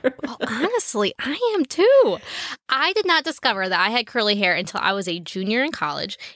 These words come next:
and I was studying in Central America. I talked about that a little bit on our one hundredth episode. And I did not have access to a hair dryer. I was doing a lot of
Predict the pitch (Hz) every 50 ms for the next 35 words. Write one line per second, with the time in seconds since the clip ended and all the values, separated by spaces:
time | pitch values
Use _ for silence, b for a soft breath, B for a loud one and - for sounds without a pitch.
0 | B - 196 190 185 180 180 180 185 180 170 170 185 - 190 190 190 196 202 208
1 | 196 190 180 180 180 180 180 180 180 175 175 165 - - - _ - - - -
2 | - - 233 220 226 269 285 294 277 262 - 247 247 - 285 269 226 208 190 202
3 | - - 202 202 220 226 - _ _ _ _ _ - 208 202 202 - 196 190 185
4 | 185 _ _ _ _ _ _ 185 180 196 180 - - 190 175 202 226 247 254 202
5 | 202 214 262 269 - 190 190 180 185 180 170 175 170 156 170 170 185 185 175 196
6 | 196 180 180 180 - 156 165 - 170 - - - 175 185 240 285 320 - B B
7 | B B B B B B B B B B B _ 226 240 240 233 233 226 226 226
8 | 214 214 - - 226 226 233 240 254 240 285 226 240 233 220 220 220 208 - 175
9 | 180 185 - - - 185 180 180 - - - - 196 175 170 170 - 180 180 240
10 | 339 330 294 - 311 285 277 277 269 269 - 202 202 202 190 175 202 196 180 190
11 | 185 180 170 170 - 165 165